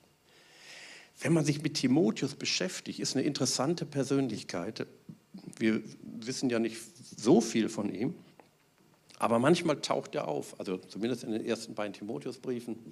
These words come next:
Es gibt ja nur zwei, also in den Timotheusbriefen, aber auch darüber hinaus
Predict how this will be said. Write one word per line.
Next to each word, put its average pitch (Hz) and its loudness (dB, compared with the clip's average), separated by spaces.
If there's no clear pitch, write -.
Es - -12
gibt - -8
ja 110 0
nur 107 0
zwei, 98 -4
also 95 -6
in 110 -4
den 101 -2
Timotheusbriefen, 113 0
aber 113 8
auch 127 8
darüber 117 2
hinaus 110 2